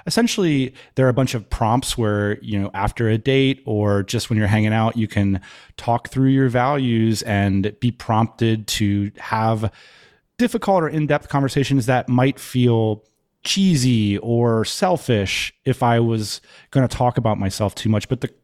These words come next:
cards give you an opportunity that's pretty rare, which is to express your feelings around things that not a lot of people care about or ask you about. And so I think, uh, the idea of sitting there with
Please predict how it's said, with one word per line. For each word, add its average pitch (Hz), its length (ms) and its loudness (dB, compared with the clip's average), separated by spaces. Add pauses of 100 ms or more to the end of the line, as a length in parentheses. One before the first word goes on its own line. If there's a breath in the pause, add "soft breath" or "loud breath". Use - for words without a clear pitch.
cards 180 400 0
give 135 160 -4
you 139 60 2
an 131 60 0
opportunity 123 760 0
that's 113 180 -4
pretty 160 260 -2
rare, 151 320 2
which 110 220 0
is 110 180 0 (420 loud breath)
to 123 140 2
express - 720 -2
your 110 260 0
feelings 117 420 0
around 110 280 -2
things 110 200 2
that 113 100 -2
not 101 180 -2
a 101 40 -2
lot 104 160 2
of 101 80 0
people 101 480 -6
care 101 180 -2
about 131 240 0
or 131 60 0
ask 127 300 -4
you 90 120 -2
about. 80 360 -4 (520 loud breath)
And 101 100 -8
so 101 140 -2
I 98 80 0
think, 101 320 -2
uh, 92 240 0
the 104 120 0
idea 117 280 2
of 110 60 -2
sitting 110 200 0
there 104 180 2
with 104 300 -2